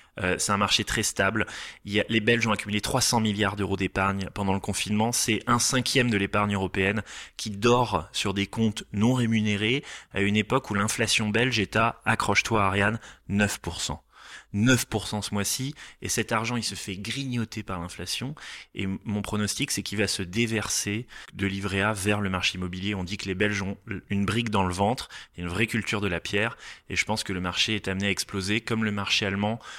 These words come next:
à une époque a fait son effet de rattrapage. Je pense que le marché belge est le prochain, euh,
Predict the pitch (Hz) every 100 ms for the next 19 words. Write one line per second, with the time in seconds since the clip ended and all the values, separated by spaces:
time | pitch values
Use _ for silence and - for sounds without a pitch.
0 | - - 98 98 101 - 107 113 - 101
1 | 92 104 - 95 90 90 87 - 87 104
2 | 110 - - 101 - 85 87 - 90 101
3 | 101 87 82 - 85 - 92 - - -
4 | - - 87 82 76